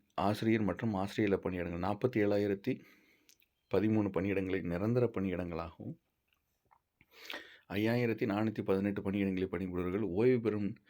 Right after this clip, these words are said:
போது நாளடைவில் ஒளிவடையும் பணியிடங்களாகவும், வேனிஷிங் போஸ்ட் அப்படின்னு சொல்லி நூத்தி நாற்பத்தஞ்சு பணியிடங்களுக்கு முப்பத்தொன்னு பன்னெண்டு ரெண்டாயிரத்தி இருபத்தெட்டு வருஷம் வரைக்கும் தொடர் நீட்டிப்பு வழங்கியும் ஆணை வழங்கப்படுகிறது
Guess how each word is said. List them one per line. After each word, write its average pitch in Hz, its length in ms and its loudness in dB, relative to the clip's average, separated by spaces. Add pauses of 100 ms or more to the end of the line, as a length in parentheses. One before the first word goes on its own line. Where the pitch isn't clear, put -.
(420)
போது 107 240 4
நாளடைவில் 110 640 0 (460)
ஒளிவடையும் 107 600 4 (600)
பணியிடங்களாகவும், 95 840 2
வேனிஷிங் 110 500 2
போஸ்ட் 82 300 -2
அப்படின்னு 98 280 -4
சொல்லி 95 160 -6
நூத்தி 127 380 -2
நாற்பத்தஞ்சு 104 480 -4
பணியிடங்களுக்கு 92 560 -2 (160)
முப்பத்தொன்னு 123 580 0
பன்னெண்டு 101 340 0
ரெண்டாயிரத்தி 120 600 -4
இருபத்தெட்டு 104 680 -2
வருஷம் 87 380 -4
வரைக்கும் 82 420 -8 (420)
தொடர் 110 360 4
நீட்டிப்பு 104 480 -2
வழங்கியும் 85 440 -2
ஆணை 95 320 0
வழங்கப்படுகிறது 85 840 -6